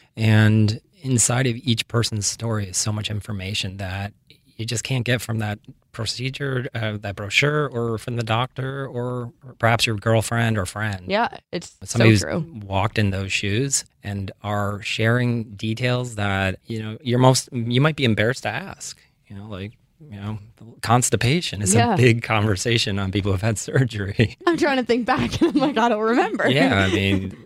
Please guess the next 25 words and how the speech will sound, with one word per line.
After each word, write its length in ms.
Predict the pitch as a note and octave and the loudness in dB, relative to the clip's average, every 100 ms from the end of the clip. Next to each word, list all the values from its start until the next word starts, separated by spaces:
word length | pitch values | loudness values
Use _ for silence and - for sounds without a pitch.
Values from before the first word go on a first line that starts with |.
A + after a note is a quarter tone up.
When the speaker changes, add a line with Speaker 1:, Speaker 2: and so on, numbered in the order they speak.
| - - | -20 -12
Speaker 1:
you 100 | G#2 | -10
know, 80 | G2+ | -2
that, 200 | G#2 - _ | -2 -2 _
it 140 | G#2 | -16
just 260 | - G#2 - | -16 -14 -10
comes 240 | G#2+ F#2+ | -8 -4
up. 240 | G#2 E2+ - | -2 -2 0
So 460 | A2+ G#2 G2+ G2+ - | 4 4 4 0 -6
pain 640 | - B2 B2+ A#2 G#2 F#2+ G#2 | -6 0 2 2 0 -2 -4
and, 220 | G2+ F#2+ | -8 -8
Speaker 2:
Of 60 | F#2+ | -8
course. 220 | F#2 F#2 | -10 -10
Speaker 1:
um, 340 | F#2+ F#2 F#2 | -10 -12 -14
recovery 800 | G2 G#2 A#2 G#2 G2+ G2+ G2 F2+ - | -14 -4 -2 0 -2 -4 -6 -10 -16
and, 420 | F#2 F#2 F#2 F#2 _ _ _ _ | -18 -16 -16 -18 _ _ _ _
or 360 | C#3 D#3+ E3 - | 4 4 4 -2
spousal 640 | - - A#2 D3+ - C3 | -6 2 2 2 -2 -6
things 340 | - F#2 F#2 | -8 -14 -14
like, 160 | F#2+ G2 - | -14 -16 -10
"Well, 240 | G#2 G#2+ | -6 -4
my 140 | G#2+ G2 | -4 -4
boyfriend 500 | G2 G2+ G2+ F#2 - | -4 -4 -4 -6 -8
slash 320 | G2+ F2 - | -10 -10 -10
or 200 | F#2 F2+ | -10 -8
husband 760 | G2+ F#2 F#2+ F#2+ F#2 F2+ F#2 | -6 -6 -8 -14 -12 -12 -14